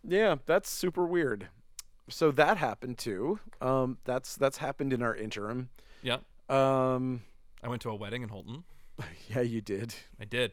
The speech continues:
Speaker 2: I went up to Holton, Maine, right? Which, if you're unfamiliar with Holton, like I was before I agreed to <laughs> go to this wedding, um, it is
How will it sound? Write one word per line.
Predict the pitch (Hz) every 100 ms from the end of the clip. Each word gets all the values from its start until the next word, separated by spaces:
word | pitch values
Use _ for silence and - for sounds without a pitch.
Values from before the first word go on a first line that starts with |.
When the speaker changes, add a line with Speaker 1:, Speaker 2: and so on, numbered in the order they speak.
| 73
Speaker 2:
I |
went | 107 110
up |
to | 110
Holton, | 107 110 120
Maine, | 110 113 143 - - - -
right? | 107 120 120 -
Which, | 113 120 - -
if | 117 113
you're | 107
unfamiliar | 143 143 147 151
with | 123
Holton, | 113 104 117 - - - -
like | 120 -
I | 135
was | 151 101 113 -
before | 120 120 113
I |
agreed | 104 101 110 107 -
to | 123
<laughs> | - -
go |
to | - -
this | 117 -
wedding, | 143 - 123 - - - - - - -
um, | 123 123 117
it | 131 135
is | 139 131 123 113 - -